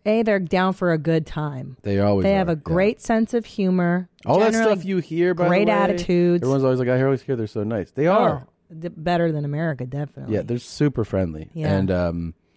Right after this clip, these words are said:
Speaker 2: yeah, I did,
Speaker 1: How was the
Speaker 2: uh,
Speaker 1: food? What did you eat? Anything exciting?
Speaker 2: I did, I had these crazy dishes. Steak, salmon, eggs.
Speaker 1: Salmon. Thank you, me.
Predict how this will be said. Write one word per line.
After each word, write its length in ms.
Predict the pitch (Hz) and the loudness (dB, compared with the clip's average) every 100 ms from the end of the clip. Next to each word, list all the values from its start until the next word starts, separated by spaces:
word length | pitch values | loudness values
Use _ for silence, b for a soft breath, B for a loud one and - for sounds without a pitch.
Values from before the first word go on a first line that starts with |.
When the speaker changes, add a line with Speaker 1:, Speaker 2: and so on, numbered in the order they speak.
| b b b _ | b b b _
Speaker 2:
yeah, 160 | 113 107 | 0 2
I 60 | |
did, 260 | 107 110 107 | 2 2 4
Speaker 1:
How 80 | - | 2
was 100 | 92 | 2
the 60 | - | 0
Speaker 2:
uh, 20 | |
Speaker 1:
food? 360 | - 339 202 | 2 2 2
What 100 | 156 240 | 2 0
did 140 | 262 | 0
you 100 | 302 | 0
eat? 180 | 220 139 | -2 -2
Anything 340 | 165 208 240 | -4 -6 -4
exciting? 460 | 240 - 247 285 311 _ | -6 -6 -8 -8 -10 _
Speaker 2:
I 160 | - - | -10 -8
did, 120 | 95 | -4
I 100 | 95 | -2
had 180 | 107 117 | 0 0
these 160 | 98 92 | -2 -8
crazy 640 | - - 104 107 104 92 | -14 -10 -2 0 0 -2
dishes. 520 | 85 90 90 - - _ b b b | -8 -6 -8 -8 -14 _ b b b
Steak, 680 | - - - 107 110 98 _ _ _ _ _ | -20 -12 -4 0 0 -2 _ _ _ _ _
salmon, 760 | - - 107 104 101 98 101 98 - _ | -18 -6 -2 0 0 0 -2 -4 -12 _
eggs. 640 | 101 101 104 101 101 - - | -4 0 2 0 -6 -14 -16
Speaker 1:
Salmon. 560 | - 165 156 160 175 160 _ | -10 -6 -4 -6 -8 -10 _
Thank 260 | - 170 - | -16 -14 -14
you, 80 | 160 | -14
me. 200 | 160 | -12